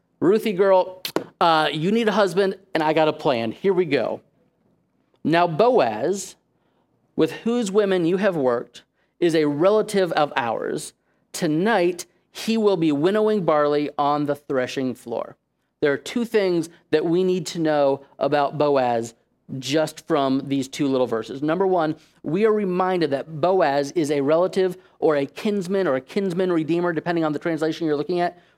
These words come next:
But this is a big deal. This basically means that Boaz is an eligible bachelor for Ruth,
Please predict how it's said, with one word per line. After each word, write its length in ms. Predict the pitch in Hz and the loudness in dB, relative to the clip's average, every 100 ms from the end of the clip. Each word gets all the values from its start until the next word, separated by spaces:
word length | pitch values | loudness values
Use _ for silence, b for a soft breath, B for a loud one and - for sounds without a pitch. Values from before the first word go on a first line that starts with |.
| - | -4
But 200 | 151 147 | -2 2
this 220 | 214 214 | 2 2
is 220 | 190 175 | 0 2
a 180 | 160 156 | 0 0
big 600 | 135 127 170 170 165 160 _ _ - | -4 -2 0 0 -2 -8 _ _ -16
deal. 400 | 127 127 107 - - _ _ _ - | -4 -4 -2 -6 -12 _ _ _ -12
This 280 | 147 202 | -2 0
basically 340 | 214 208 190 202 | 2 0 2 0
means 200 | 180 156 | 2 0
that 200 | 156 143 | -2 0
Boaz 480 | 185 208 202 202 185 b - | 2 4 2 2 -2 b -4
is 160 | 160 | 0
an 160 | 143 131 - | 0 0 0
eligible 560 | 190 214 190 196 196 | 2 2 2 0 0
bachelor 640 | 165 165 165 - 170 160 165 _ _ _ _ _ _ | 0 0 0 0 0 0 -4 _ _ _ _ _ _
for 200 | - 175 | -4 -2
Ruth, 500 | 139 107 117 - _ | 0 -2 -4 -12 _